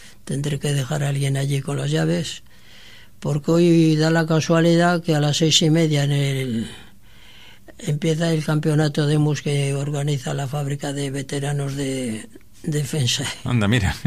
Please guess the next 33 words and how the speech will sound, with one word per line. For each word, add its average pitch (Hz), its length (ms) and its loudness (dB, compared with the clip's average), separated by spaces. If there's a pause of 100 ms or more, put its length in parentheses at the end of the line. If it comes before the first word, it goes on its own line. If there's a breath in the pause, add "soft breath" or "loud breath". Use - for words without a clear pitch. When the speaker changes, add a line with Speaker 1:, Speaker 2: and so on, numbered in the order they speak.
Speaker 1:
<laughs> - 220 -6
Y 196 120 0
ahí 156 200 0
estamos 151 460 -2
todos 143 160 -4
los 139 160 -6
años. 135 300 -6
Speaker 2:
Al 98 160 -2
mus. 123 200 2
Speaker 1:
Y 160 80 4
hoy 202 140 4
es 202 80 2
la 196 140 2
primera 190 420 2
clase, 214 640 0 (200)
Speaker 2:
Mm. 98 160 2 (260)
Speaker 1:
y, 170 80 2
y 143 60 4
a 151 100 0
mí 165 160 4
me 175 80 2
ha 175 100 0
pillado, 180 320 2
claro. 180 260 0 (520 soft breath)
Yo 156 180 2
tengo 165 240 0
un 156 80 0
compañero 156 580 0
que 151 140 -2
viene 147 280 2
de, 143 320 0 (500 loud breath)
desde 147 340 0
Noja, 165 460 -2